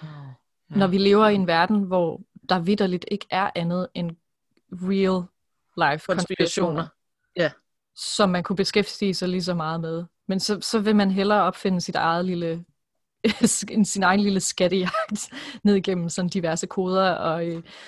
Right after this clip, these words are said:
Speaker 2: Sofie Linde, der er sådan en kommunistisk Illuminati, øh, witch doctor.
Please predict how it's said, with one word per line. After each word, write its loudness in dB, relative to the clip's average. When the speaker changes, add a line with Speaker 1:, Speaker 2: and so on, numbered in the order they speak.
Speaker 2:
Sofie -2
Linde, 0
der 0
er -2
sådan -4
en -2
kommunistisk -2
Illuminati, -2
øh, -6
witch -2
doctor. 0